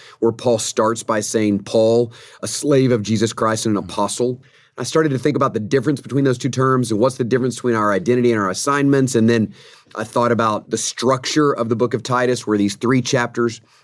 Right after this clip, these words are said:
really it's men in the church, chapter one, men at home, chapter two, and men at workplace, chapter three.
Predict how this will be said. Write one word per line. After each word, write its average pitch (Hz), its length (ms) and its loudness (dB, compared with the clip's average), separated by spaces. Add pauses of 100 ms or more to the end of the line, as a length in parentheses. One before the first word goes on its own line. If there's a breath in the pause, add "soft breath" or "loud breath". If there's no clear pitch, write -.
really 135 340 2
it's 113 160 -2
men 117 360 4
in 117 160 2
the 107 80 2
church, - 420 -2
chapter 117 320 0
one, 104 420 0 (220 loud breath)
men 123 220 2
at 110 80 -2
home, 127 400 2
chapter 117 340 0
two, 104 260 2
and 101 120 4
men 104 420 2
at 98 140 0
workplace, 113 500 0
chapter 98 320 -4
three. 104 460 -4